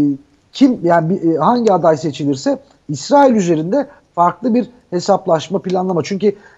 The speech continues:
geçtiğimiz günlerde Amerika'nın, e, pardon, evet, Amerika'nın İsrail Büyükelçisi bir açıklama yapmıştı. Biden kazanırsa, e, Trump'ı destekler nitelikteydi. Biden kazanırsa, e, İran'la istemediğimiz bir sürece girebiliriz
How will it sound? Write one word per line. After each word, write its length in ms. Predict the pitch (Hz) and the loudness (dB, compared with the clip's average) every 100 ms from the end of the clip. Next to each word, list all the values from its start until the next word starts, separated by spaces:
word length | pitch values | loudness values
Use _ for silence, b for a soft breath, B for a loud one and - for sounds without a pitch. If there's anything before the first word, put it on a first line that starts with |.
| - | 2
geçtiğimiz 460 | 170 - 226 208 | 2 2 -2 -2
günlerde 440 | 202 208 202 196 190 | 0 2 4 4 2
Amerika'nın, 580 | 180 196 202 202 196 - - _ _ _ _ _ - | 2 0 0 -2 -2 -6 -18 _ _ _ _ _ -8
e, 280 | 127 123 113 107 113 - 127 - - - - - | -4 -4 -4 -8 -10 -8 -10 -10 -18 -20 -16 0
pardon, 400 | 190 156 127 113 - | 2 4 2 -2 -2
evet, 220 | 202 143 - | 2 2 0
Amerika'nın 440 | 175 202 202 202 | 0 0 0 -2
İsrail 420 | 190 - 214 180 | -4 2 2 2
Büyükelçisi 680 | 165 170 175 160 160 139 285 - B B - | -4 -4 -2 -2 -2 -10 -10 -10 B B -8
bir 160 | 147 | 0
açıklama 500 | 180 175 - 202 208 | 0 0 -2 -2 0
yapmıştı. 560 | 220 160 156 143 - 262 b b b | 2 0 -2 -10 -10 -14 b b b
Biden 400 | 117 151 247 262 | 0 2 4 0
kazanırsa, 720 | 233 190 160 156 135 233 247 - | -2 -2 -2 -4 -6 -4 -4 -4
e, 160 | 139 135 | -8 -4
Trump'ı 340 | 165 165 190 | 0 0 0
destekler 500 | 165 139 165 202 185 | -2 -2 -4 0 0
nitelikteydi. 640 | 156 139 120 - 117 139 240 B B - | -2 -8 -8 -8 -8 -6 -8 B B 0
Biden 340 | 185 233 220 | 2 2 0
kazanırsa, 680 | 196 170 151 147 131 262 262 - _ - | -2 -2 -2 -4 -4 -4 -4 -8 _ -8
e, 180 | 147 143 | -6 -4
İran'la 580 | - 240 247 214 226 | 2 4 6 4 2
istemediğimiz 680 | 233 - 247 220 202 226 214 | -2 0 0 0 -2 -2 -4
bir 60 | 220 | -4
sürece 340 | - 214 214 | -2 -2 0
girebiliriz 680 | 208 214 180 202 214 165 | 2 2 2 0 0 0